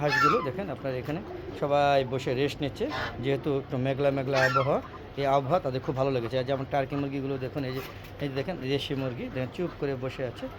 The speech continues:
আপনারা খেয়াল করে দেখছেন, এই দেখেন কত সুন্দরভাবে বসে আছিল, এখন নেমে গেল, দেখতে পাচ্ছেন। তো বন্ধুরা, হাঁস মুরগিগুলো ছাদে বিচরণ করে খুব ভালোই লাগে, ওদের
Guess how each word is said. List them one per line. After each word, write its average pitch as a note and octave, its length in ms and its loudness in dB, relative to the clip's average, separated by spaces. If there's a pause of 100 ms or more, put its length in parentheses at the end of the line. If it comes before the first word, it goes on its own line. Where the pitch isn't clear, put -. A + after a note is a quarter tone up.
(240)
আপনারা B2+ 220 -4
খেয়াল C3+ 220 4
করে D3 200 0
দেখছেন, F#3 280 -6
এই A#2+ 80 -4
দেখেন A#2 140 -8
কত C3+ 80 -6 (120)
সুন্দরভাবে C3+ 520 0
বসে B2+ 260 -4
আছিল, D3 200 -6 (480)
এখন F3+ 140 4 (200)
নেমে A3 320 6
গেল, A#2+ 120 4 (120)
দেখতে D3+ 260 -4
পাচ্ছেন। F#3+ 280 0 (440)
তো G3 60 0 (100)
বন্ধুরা, G#3 300 6 (760)
হাঁস F#3+ 200 8 (120)
মুরগিগুলো F#3+ 520 4 (180)
ছাদে D#3 280 8 (400)
বিচরণ F3+ 400 6 (100)
করে C#3+ 140 2 (120)
খুব F3+ 120 2 (100)
ভালোই D#3 340 8
লাগে, B2 280 0
ওদের C#3 160 0